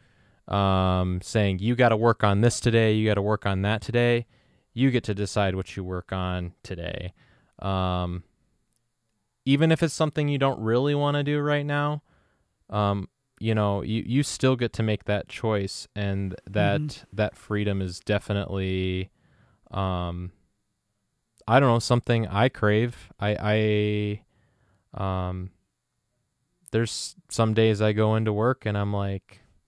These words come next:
Speaker 1: "I don't really wanna work on this today, but I kinda have to."
Speaker 2: Mm-hmm.
Speaker 1: Um,
Speaker 2: Yeah.
Speaker 1: so there's freedom of choices,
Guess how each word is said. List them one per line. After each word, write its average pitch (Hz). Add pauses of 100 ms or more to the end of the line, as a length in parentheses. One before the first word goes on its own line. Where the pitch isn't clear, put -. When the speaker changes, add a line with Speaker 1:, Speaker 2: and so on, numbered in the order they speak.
(460)
Speaker 1:
"I 135
don't 143
really 113
wanna 139
work 160
on 98
this 95
today, 90 (380)
but 104 (160)
I 113
kinda 135
have 127
to." 90
Speaker 2:
Mm-hmm. -
Speaker 1:
Um, 101 (480)
Speaker 2:
Yeah. 175 (680)
Speaker 1:
so -
there's 120 (220)
freedom 165
of 156
choices, 123